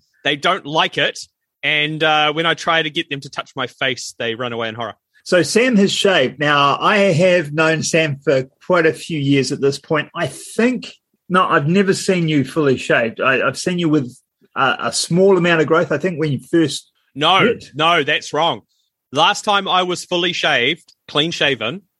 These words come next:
Speaker 1: on my face, I would, will, will, will, will admit, just my face, was about ten years ago, and it's when we did that crazy short film when we all thought you knew what you were doing.
Speaker 2: Oh, yeah.
Speaker 1: Yeah. Remember that?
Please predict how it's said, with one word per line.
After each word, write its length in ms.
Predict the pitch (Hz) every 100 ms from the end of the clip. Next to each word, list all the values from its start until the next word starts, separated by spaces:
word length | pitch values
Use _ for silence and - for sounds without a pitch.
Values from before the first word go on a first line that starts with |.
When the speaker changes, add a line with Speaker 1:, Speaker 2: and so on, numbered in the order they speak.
| _ _ -
Speaker 1:
on 140 | 135 143
my 140 | 139
face, 560 | - 131 120 - - -
I 80 | 110
would, 260 | 113 120 - 131
will, 220 | 127 131
will, 180 | 135 135
will, 120 | 127 - -
will 220 | 131 123
admit, 240 | 110 117 - _ -
just 180 | 127
my 60 | 123
face, 240 | 113 113 - _ - -
was 220 | 147 147
about 420 | 147 - 156 180 - _ -
ten 480 | - - - 160 151
years 320 | 143 147 135
ago, 680 | 131 107 113 107 113 156 185 _ -
and 140 | 123
it's 160 | - -
when 160 | 143
we 140 | 143 139
did 240 | 147 135
that 220 | 139 131
crazy 500 | - - 135 135 131
short 340 | 123 143 123 -
film 460 | 131 131 123 113
when 180 | 117 117
we 140 | 120 123
all 100 | 127
thought 240 | - 120
you 120 | 113 123
knew 160 | 120
what 140 | 117 113
you 80 |
were 60 | 110
doing. 320 | 113 110 95 _ _ _ 143
Speaker 2:
Oh, 180 | 196 156
yeah. 440 | 147 247 143 101 - _ _
Speaker 1:
Yeah. 260 | 131 139 95 _ _
Remember 240 | 135 139
that? 220 | 135 220